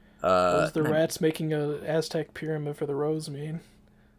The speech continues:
Speaker 1: It was, like, a culty thing, because they're like, "Oh, the rose can heal us,"
Speaker 2: No,
Speaker 1: so they,
Speaker 2: yeah, I
Speaker 1: like
Speaker 2: mean, I just, that just feel like it, felt
Speaker 1: <laughs>
Speaker 2: like it came out of nowhere other than the healing factor that it has.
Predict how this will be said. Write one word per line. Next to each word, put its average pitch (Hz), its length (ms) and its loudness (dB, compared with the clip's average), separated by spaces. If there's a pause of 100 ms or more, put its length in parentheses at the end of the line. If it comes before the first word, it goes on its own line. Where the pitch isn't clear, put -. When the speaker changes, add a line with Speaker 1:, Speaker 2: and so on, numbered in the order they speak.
(1800)
Speaker 1:
It 120 80 2
was, 135 200 0
like, 165 160 -2
a 147 40 -4
culty 135 580 0
thing, 87 360 -6
because 90 320 -4
they're 98 140 0
like, 104 280 2
"Oh, 127 300 2
the 95 120 -2
rose 107 300 2
can 98 200 -6
heal 113 320 -2
us," 92 360 0
Speaker 2:
No, 214 80 6 (100)
Speaker 1:
so 151 60 4
they, 156 100 4
Speaker 2:
yeah, 117 200 2
I 95 40 0 (100)
Speaker 1:
like 92 120 -2
Speaker 2:
mean, 143 240 -10 (380)
I 170 140 2
just, 160 320 -4
that 170 140 2
just - 220 -6
feel 170 140 4
like 170 160 0
it, 160 80 -8 (140)
felt 160 200 4
Speaker 1:
<laughs> - 0 -
Speaker 2:
like 165 100 6
it 165 100 -10
came 170 180 -2
out 160 140 2
of 156 80 -4
nowhere 151 360 0
other 147 200 -2
than 143 240 -8
the 135 320 -8 (120)
healing 147 500 -8
factor 160 440 -4
that 160 140 -4
it 165 100 -10
has. 170 400 -4